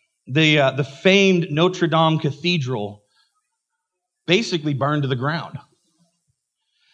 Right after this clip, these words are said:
And even as a non-Catholic, I was absolutely mortified to see something that for so long had been one of the most important symbols of Western Christianity.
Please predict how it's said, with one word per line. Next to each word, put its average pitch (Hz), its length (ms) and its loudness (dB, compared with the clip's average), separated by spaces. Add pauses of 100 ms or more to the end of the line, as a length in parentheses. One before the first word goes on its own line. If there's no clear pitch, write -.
(300)
And 190 440 0 (760)
even 262 260 4
as 277 120 2
a 220 60 4
non-Catholic, 185 960 -2 (720)
I 185 120 4
was 185 200 0
absolutely 220 720 0
mortified 160 840 2
to 135 80 -4
see 190 220 -2
something 165 460 2
that 139 140 -2
for 143 80 -2
so 208 260 2
long 180 360 4
had 135 200 -2
been 151 220 6
one 151 100 2
of 143 80 2
the 143 60 2
most 151 340 2
important 151 480 2
symbols 147 400 0
of 117 80 -4
Western 131 340 0
Christianity. 117 720 0